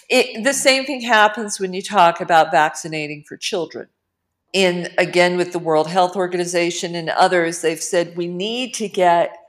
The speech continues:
the most vul-, vulnerable populations in other countries vaccinated before we worry about vaccinating children in the wealthy countries. Again,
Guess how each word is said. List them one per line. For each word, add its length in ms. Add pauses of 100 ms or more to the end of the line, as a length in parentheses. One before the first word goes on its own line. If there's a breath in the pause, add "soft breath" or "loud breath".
(220 soft breath)
the 80
most 380
vul-, 380
vulnerable 640
populations 880
in 100 (140)
other 260
countries 540
vaccinated 920 (400 soft breath)
before 420
we 540
worry 380
about 340
vaccinating 760
children 680
in 140
the 80
wealthy 380
countries. 760 (360)
Again, 540